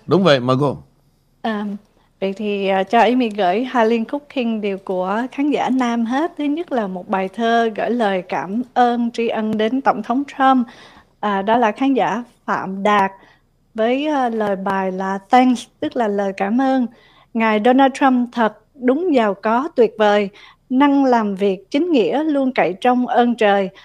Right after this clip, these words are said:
Speaker 2: xem nhẹ những dục vọng, căm ghét việc bất công, bỏ quên những vị kỷ, chất từ bi,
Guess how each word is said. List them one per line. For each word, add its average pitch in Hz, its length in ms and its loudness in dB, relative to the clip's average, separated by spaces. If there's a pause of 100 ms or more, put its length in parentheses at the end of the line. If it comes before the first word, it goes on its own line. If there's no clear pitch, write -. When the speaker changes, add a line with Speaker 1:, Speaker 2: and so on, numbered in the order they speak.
(140)
Speaker 2:
xem 285 340 2
nhẹ 208 380 0
những 233 400 -2
dục 220 220 2
vọng, 208 340 2 (140)
căm 254 320 0
ghét 277 260 2
việc 214 360 -4
bất 262 220 -4
công, 262 260 4 (340)
bỏ 208 260 4
quên 269 300 4
những 233 200 0
vị 202 260 2
kỷ, 226 360 0 (220)
chất 311 180 0 (160)
từ 202 220 4
bi, 233 320 0